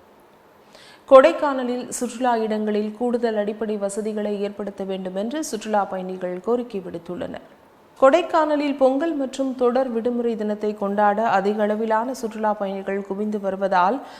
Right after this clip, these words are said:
சுற்றுலா தலங்களில் பயணிகளின் கூட்டம் அலைமோதுகிறது. மேலும் கொடைக்கானலில் உள்ள சுற்றுலா இடங்களிலும் முக்கிய சாலை சந்திப்புகளிலும் அவ்வப்போது போக்குவரத்து நெரிசல் ஏற்பட்டு வருவதால் இதனை காவல்துறை கட்டுப்படுத்த வேண்டுமென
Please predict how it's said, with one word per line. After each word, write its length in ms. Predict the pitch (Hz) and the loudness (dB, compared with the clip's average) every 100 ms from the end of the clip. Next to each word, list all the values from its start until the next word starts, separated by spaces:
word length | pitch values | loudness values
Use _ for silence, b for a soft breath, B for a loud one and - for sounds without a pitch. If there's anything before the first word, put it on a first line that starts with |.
| B | B
சுற்றுலா 480 | - 262 254 277 269 | -4 -2 2 4 4
தலங்களில் 520 | 240 226 220 214 214 | 2 -2 0 0 2
பயணிகளின் 600 | 208 208 247 240 220 214 202 | 2 2 0 -4 -4 -4 -4
கூட்டம் 380 | 220 214 208 196 | -6 -4 -6 0
அலைமோதுகிறது. 880 | 175 196 220 202 180 180 180 180 170 | 2 2 -2 -6 -8 -6 -6 -6 -8
மேலும் 540 | - 190 202 185 226 277 B B B - | -4 -2 -2 -4 -6 -10 B B B 4
கொடைக்கானலில் 680 | 269 269 320 311 294 294 262 | 8 8 4 0 0 -2 -2
உள்ள 260 | 226 233 233 | -2 -2 -2
சுற்றுலா 420 | 240 233 247 240 | -6 -6 -2 -2
இடங்களிலும் 640 | 220 220 214 208 214 302 | -2 -4 -2 -2 -2 -2
முக்கிய 380 | 247 214 240 240 | -4 -4 -4 -4
சாலை 420 | 226 220 214 226 214 | -2 0 0 -2 -4
சந்திப்புகளிலும் 720 | 214 208 220 226 220 214 226 | -6 -6 -6 -4 -2 -2 -4
அவ்வப்போது 840 | - 190 196 202 226 233 214 240 302 B B - | -2 -2 -2 -2 -2 0 2 0 -2 B B 0
போக்குவரத்து 540 | 247 240 247 240 247 | 2 4 2 2 2
நெரிசல் 420 | 226 214 226 240 220 | 0 0 -2 -2 -2
ஏற்பட்டு 400 | 208 214 208 202 | -2 -4 -4 -4
வருவதால் 600 | 196 202 196 190 190 - | -2 -2 2 4 4 0
இதனை 440 | 190 190 196 254 | -4 -2 -2 -2
காவல்துறை 640 | - 202 208 214 214 202 | 4 4 4 -2 -4 -4
கட்டுப்படுத்த 580 | 208 196 226 226 220 214 | -2 -4 -4 -4 -4 -4
வேண்டுமென 640 | 208 202 202 196 185 180 | -2 -2 -4 -4 -2 -2